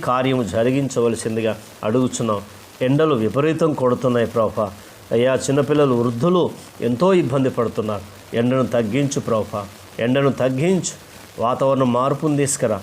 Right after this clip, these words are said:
ఈ సంవత్సరం ఎక్కువగా వర్షాలు పడడానికి కృప చూపమని మా ప్రార్థన విన్నందుకు మీ కృతజ్ఞతలు చెల్లిస్తూ, యేసు నామంలో పొంది ఉన్నాం తండ్రి. ఆమేన్. దేవుడు మనల్ని దీవించునుగాక.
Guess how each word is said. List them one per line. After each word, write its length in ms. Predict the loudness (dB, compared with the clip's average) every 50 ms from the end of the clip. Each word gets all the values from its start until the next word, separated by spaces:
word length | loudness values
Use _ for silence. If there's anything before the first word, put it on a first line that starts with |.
| -8 -18 -20 -18 -8 -4
ఈ 80 | -2 -2
సంవత్సరం 440 | 0 2 0 0 2 2 2 2 4 2
ఎక్కువగా 500 | 0 0 0 2 4 4 4 4 2 0 -2 -6 -10 -18 -20 -20 -12 -4
వర్షాలు 540 | -2 -2 -2 -2 -2 -2 0 2 2 2 2
పడడానికి 480 | 2 2 2 2 2 2 2 0 -2 -2
కృప 220 | -2 -4 -2 -2 -2 -2
చూపమని 480 | -2 -4 -4 -2 -2 -2 -2 -2 -4 -8 -12 -18 -20 -20 -20 -14 -6
మా 160 | -2 0 0 0
ప్రార్థన 540 | 0 0 0 0 0 -2 -2 0 0 2 2 0 -2 -6 -14 -18 -20 -20 -18 -10 -8
విన్నందుకు 560 | -4 -2 0 2 4 4 4 2 2 0 2 2
మీ 140 | 2 0 0
కృతజ్ఞతలు 640 | 0 -2 0 0 0 0 0 0 0 0 0 0 2 2
చెల్లిస్తూ, 460 | 2 2 2 2 0 -2 -4 -4 -6 -6 -6 -12 -16 -20 -16 -8 -4
యేసు 300 | -2 0 0 0 0 0 0
నామంలో 460 | 0 2 2 2 2 2 2 2 2 0
పొంది 260 | 0 0 0 2 2 2
ఉన్నాం 260 | 2 2 2 2 0 0 0
తండ్రి. 320 | 0 0 2 0 0 0 -2 -4 -4 -4 -2 0
ఆమేన్. 460 | 0 2 2 2 2 0 0 -2 -4 -8 -12 -18 -20 -12 -4 -2
దేవుడు 300 | 2 2 4 4 4 4
మనల్ని 320 | 2 2 2 2 0 0 0
దీవించునుగాక. 960 | 2 2 2 2 2 0 0 0 2 4 4 4 4 2 2 0 -2 -2 -2